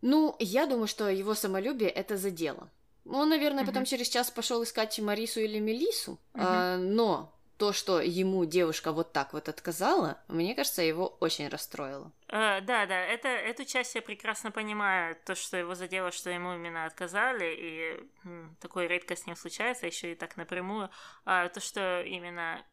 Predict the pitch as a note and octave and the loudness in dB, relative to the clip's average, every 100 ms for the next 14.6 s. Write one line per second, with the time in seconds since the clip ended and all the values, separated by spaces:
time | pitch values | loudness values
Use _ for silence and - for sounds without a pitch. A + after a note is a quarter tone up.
0 | _ - G#3+ F#3+ E3+ D3+ D3+ D3 D3 D3+ | _ 0 2 4 4 4 0 -10 -12 -14
1 | D#3 - D3+ D#3 C#4+ C4+ A#3+ G#3 - - | -14 -14 -16 -12 -10 -10 -12 -16 -12 -4
2 | G3+ A3+ A3+ G#3 B3 F3+ - F#3+ G#3+ C#4+ | 0 4 6 4 2 -2 0 0 0 -2
3 | - G3 E3+ - F3+ E3 A3 B3+ - F3 | 0 2 0 -2 -4 -4 -4 -4 -6 -8
4 | D#3+ - _ _ _ - - C#4 C#4 - | -8 -16 _ _ _ -20 -2 4 4 2
5 | F#3 B3+ C4 C4+ B3 A#3 A#3 A3 G3 - | 0 2 2 2 0 2 4 4 0 -8
6 | G3+ - G#3+ G3+ A3 A#3 A3 G3 F#3+ F#3+ | -10 0 2 4 4 4 4 4 4 4
7 | F#3 F3 _ G3+ - G#3 A3 G#3+ G#3 G3+ | 0 -2 _ -4 -2 2 2 2 2 2
8 | A3+ A3+ G3+ - G#3+ G3+ G3 G3 G3+ G#3 | 2 4 2 2 2 2 2 2 0 0
9 | F#3+ - G3 G#3 G3+ D#3+ D#3 D3 F#3 G#3+ | -2 0 2 2 0 0 0 0 0 -2
10 | - - - F3 F3 E3+ E3 E3 D#3+ E3 | -8 -16 -8 0 4 4 4 2 0 0
11 | E3+ G3+ G#3+ G3+ F#3+ - _ _ _ - | 2 4 4 2 0 -6 _ _ _ -20
12 | _ - G3 A#3+ B3+ B3+ A3 F#3 D#3 D#3+ | _ -8 -2 0 0 0 2 2 4 2
13 | E3+ F#3+ F3 E3+ F3 E3+ F#3 C4 D4 C4 | 0 -2 -4 -4 -4 -2 0 2 2 2
14 | G3+ F3+ E3+ D#3+ D3 | 0 2 2 0 -4